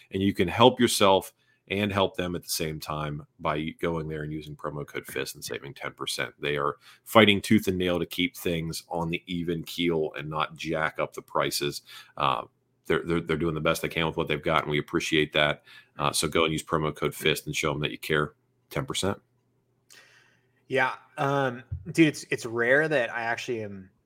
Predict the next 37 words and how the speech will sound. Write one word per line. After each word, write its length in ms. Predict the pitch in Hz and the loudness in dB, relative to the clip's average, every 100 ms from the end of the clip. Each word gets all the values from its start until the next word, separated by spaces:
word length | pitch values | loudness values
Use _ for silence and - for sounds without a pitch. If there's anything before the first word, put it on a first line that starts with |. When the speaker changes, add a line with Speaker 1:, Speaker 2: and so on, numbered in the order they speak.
| _ _ _ _ _ | _ _ _ _ _
Speaker 2:
proud 400 | - 127 107 117 | 0 2 2 0
of 100 | 117 | 0
what 80 | 120 | 0
I 80 | 123 | 2
wear. 240 | 123 131 | 2 2
When 120 | 143 | 2
I, 80 | 170 | 0
when 160 | 185 175 | 2 0
you 80 | 165 | 0
say 180 | - 175 | 4 4
that 200 | 151 143 | 6 4
with 100 | 131 | 0
a 60 | |
sponsor, 560 | 113 - 127 123 127 117 | -2 2 2 2 -2 -2
it's 100 | 110 | -2
like, 120 | 110 | -4
"Okay, 420 | 110 107 123 110 | -6 -4 -2 -2
dude, 280 | 101 104 104 | -4 -6 -6
like, 220 | 104 95 | -6 -6
you 100 | 117 | -6
love 280 | 107 110 107 | 0 0 0
this 180 | 110 101 | -2 -4
company, 380 | - 104 104 101 | -6 -6 -6 -8
sick, 340 | - 123 110 | -2 -2 -2
you're 100 | 113 104 | -6 -2
Speaker 1:
Yeah. 80 | 95 | 0
Speaker 2:
proud 200 | 104 110 | 0 0
of 80 | 101 | -4
it." 140 | 101 | -6
But 200 | - 104 - - - 143 | -4 -4 -6 -20 2 8
I 60 | |
actually, 280 | 143 147 143 | 10 8 4
this 140 | 123 | 0
past 300 | - 127 117 | 4 2 2
weekend, 200 | 131 123 | -2 -4
was 120 | 117 107 | -6 -6
proud 560 | - 117 107 123 131 | 2 4 4 2 -2